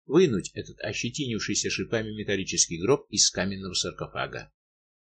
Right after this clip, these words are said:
Сама Эржебет, обнаженная, беспомощная, неподвижно лежала внутри, в клетке. И не просто так лежала, а была зажата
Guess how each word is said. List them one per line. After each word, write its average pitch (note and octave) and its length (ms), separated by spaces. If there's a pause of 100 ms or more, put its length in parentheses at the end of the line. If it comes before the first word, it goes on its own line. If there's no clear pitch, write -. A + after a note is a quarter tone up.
(340)
Сама B2+ 440
Эржебет, A#2+ 520
обнаженная, G#2+ 800
беспомощная, F#2+ 760
неподвижно B2 640
лежала A#2 400
внутри, A2 460
в - 20
клетке. - 580 (360)
И C#3+ 100
не E3+ 120
просто E3+ 340
так D#3 200
лежала, G2+ 640 (380)
а B2+ 120
была D3 280
зажата B2+ 840